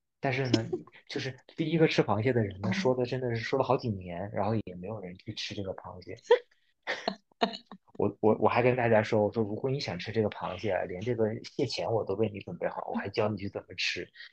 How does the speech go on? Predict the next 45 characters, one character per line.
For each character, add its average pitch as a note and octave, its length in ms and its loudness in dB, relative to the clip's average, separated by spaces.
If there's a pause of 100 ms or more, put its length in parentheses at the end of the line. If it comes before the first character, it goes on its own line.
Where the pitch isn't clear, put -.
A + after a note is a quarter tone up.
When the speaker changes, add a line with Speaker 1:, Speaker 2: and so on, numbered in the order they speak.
Speaker 1:
你 A2 60 -4
是 B2+ 160 0
不 G#2+ 100 0
是 G#2+ 120 0
应 G2+ 100 -4
该 G#2+ 140 -2
蘸 A2+ 180 2
点 F#2 160 2
酱 G2+ 240 0
油 F2 140 -4
啊， F#2 180 2
或 G2+ 140 -2
者 - 100 -2
蘸 G2+ 60 0
点 - 160 -6
醋 - 240 -4
啊 - 120 2
什 - 120 -6
么 F#2+ 60 -12 (100)
的， - 240 -8
都， B2 160 4 (180)
都 D3 120 8
可 A2 240 2
以。 G#2 200 -2 (1000)
但 C#3 160 4
是 C3 80 -4
真 C3+ 160 2
的 B2+ 80 2
很 G2+ 200 4
好 G2+ 160 -6
吃， - 320 -8 (200)
那 A2+ 120 0
大 A2 220 2
家 G2+ 160 4
呢， G2 140 0
还 F#2 120 -4
是 G#2+ 240 -2 (220)
<laughs> - 1300 -6
各 C#3+ 100 6
种 G#2+ 140 4
原 G#2 160 2
因 A#2+ 120 2
吧， B2 240 2
怎 G2+ 140 -4
么， - 100 -12